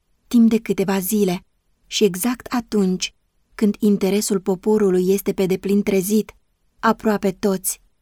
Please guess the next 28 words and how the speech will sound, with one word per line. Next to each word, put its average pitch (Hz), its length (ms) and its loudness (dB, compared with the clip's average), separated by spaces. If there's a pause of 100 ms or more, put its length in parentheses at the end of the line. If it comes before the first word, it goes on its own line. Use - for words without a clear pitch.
(280)
se - 220 0
găsesc 226 440 0
să 226 160 0
meargă 196 380 2
la 180 120 0
o 180 80 0
altă 180 360 -2
adunare, 202 640 0 (460)
lăsând 208 440 2
în 196 120 2
urmă 196 340 0 (540)
doi 196 440 0 (180)
sau 233 280 -2
trei 220 260 0
vorbitori 196 640 0 (440)
pentru 220 400 2
a 208 140 0
lupta 214 460 -2
cu 208 100 0
influența 196 720 0
deprimantă 196 800 0 (520)
a 226 140 0
demontării 196 800 2 (440)
și - 280 -6
îndepărtării 202 760 2
corturilor 185 720 -2
de 185 100 0
familie. 190 680 0